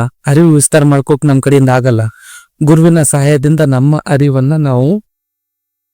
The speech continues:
ವಿಸ್ತಾರ ಮಾಡ್ಕೊಳ್ಬೇಕಾಗ್ತದೆ. ಗುರು ಇಲ್ಲ, ಅರಿವು ಇಲ್ಲ ಅಂದ್ರೆ ಏನೂ ಇಲ್ಲ ಅಂತ ಅರ್ಥನೇ.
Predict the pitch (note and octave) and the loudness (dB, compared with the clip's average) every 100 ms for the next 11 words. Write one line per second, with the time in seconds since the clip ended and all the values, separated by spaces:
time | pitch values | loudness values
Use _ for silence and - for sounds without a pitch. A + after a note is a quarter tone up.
0 | _ _ _ _ _ - B2+ C#3 B2+ A#2 | _ _ _ _ _ -8 -4 -2 -2 0
1 | A#2 G#2+ A2 G#2 G2 A2 - A2+ G#2 _ | -2 -2 -4 -4 -6 -6 -8 -10 -12 _
2 | _ _ _ _ _ _ _ _ _ _ | _ _ _ _ _ _ _ _ _ _
3 | _ _ _ _ _ - C#3 E3 F#3+ F#3 | _ _ _ _ _ -6 0 4 6 4
4 | F#3 F3+ D#3 D#3 D3+ D3+ C#3 C3 D3+ D#3 | 2 2 0 2 0 -2 -4 0 0 0
5 | D#3 D#3 C3 C3 B2 B2+ C#3+ - B2 A#2+ | -2 -2 0 0 0 -2 -4 -4 -2 0
6 | B2+ D3+ - A#2 G#2+ A2+ - C3 A#2+ G2 | 0 -2 -2 -4 -2 -6 -6 -6 -4 -6
7 | - - G#2 A#2 | -8 -8 -8 -8